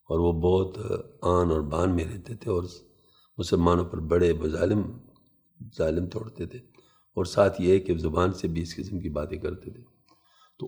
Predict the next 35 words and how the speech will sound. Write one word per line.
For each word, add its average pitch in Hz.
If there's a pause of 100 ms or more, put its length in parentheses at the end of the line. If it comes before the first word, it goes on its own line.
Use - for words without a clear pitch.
ان 160
کی 143
شوکت 131
کو 107
توڑنے 113
کے 87
لیے 85
اللہ 85
جل 82
شانہ 80
کی -
طرف -
سے - (1120)
یہ 82 (920)
نظام 80
تھا 87
جو 85
بتایا 67
گیا۔ 65 (1000)
لیکن 92
یہ 113
کہ -
بعد 95
میں 107
جب 90
مسلمانوں 90
کو 85
شوکت 90
حاصل 101
ہو 101
گئی، 113
لوگوں 90
نے 92
مان 90
لیا، -